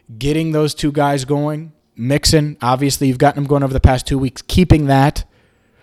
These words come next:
going and pr-, improving that over the next two weeks, and then also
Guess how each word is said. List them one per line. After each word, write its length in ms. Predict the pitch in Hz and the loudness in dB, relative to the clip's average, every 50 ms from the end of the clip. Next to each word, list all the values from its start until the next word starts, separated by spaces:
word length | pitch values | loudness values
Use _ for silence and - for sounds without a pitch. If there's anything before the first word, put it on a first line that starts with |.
| _ - _ | _ 0 _
going 320 | - 127 131 139 147 151 143 | 8 8 10 10 8 8 6
and 140 | 123 104 | 4 6
pr-, 120 | - - - | 4 4 4
improving 640 | - 120 120 - - - 151 147 143 147 143 131 123 | 4 2 2 2 2 4 4 4 6 6 6 4 4
that 200 | 123 127 135 135 | 2 4 4 4
over 140 | 127 123 | 4 4
the 60 | 123 127 | 2 0
next 240 | 127 123 - - | 0 0 -2 -4
two 120 | - 135 120 | -4 -2 -2
weeks, 340 | 117 120 117 117 - - - - - - - _ _ | 0 -2 -2 -2 -6 -10 -12 -14 -20 -20 -20 _ _
and 160 | 135 131 127 | -2 0 2
then 140 | 131 127 123 - - | 2 0 -2 0 2
also 600 | 156 147 147 143 - - 139 120 110 107 101 | 6 6 6 6 4 0 0 0 -2 -2 -4